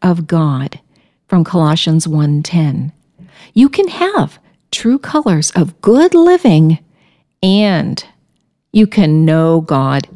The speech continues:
personally. Slow down. Pause. Look at Jesus. Look into your heart and your character. Then match your life colors with God's palette of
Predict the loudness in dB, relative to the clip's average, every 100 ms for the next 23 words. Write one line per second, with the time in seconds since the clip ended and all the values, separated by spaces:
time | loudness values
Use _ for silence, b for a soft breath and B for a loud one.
0 | _ -12 -4 -4 -4 -6 -6 -6 -8 -12
1 | _ _ _ _ _ _ _ -10 -6 -2
2 | 2 4 4 2 0 _ _ _ _ _
3 | _ _ _ _ -8 -2 0 -2 -4 -12
4 | -12 _ _ _ _ 0 2 2 0 -4
5 | 0 0 2 -2 -6 -8 -14 -16 _ _
6 | b b 0 0 2 2 2 2 0 0
7 | -2 -2 -4 -8 -4 0 0 -2 -8 -4
8 | -4 -6 -6 -8 -10 -18 _ _ _ _
9 | _ _ _ _ _ 0 2 4 6 4
10 | 2 0 -6 -10 -2 0 0 0 0 -2
11 | -4 -2 0 0 -2 -6 -2 -2 0 -4
12 | -10 -8 -4 -4 -4 -8 -20 b b b
13 | -6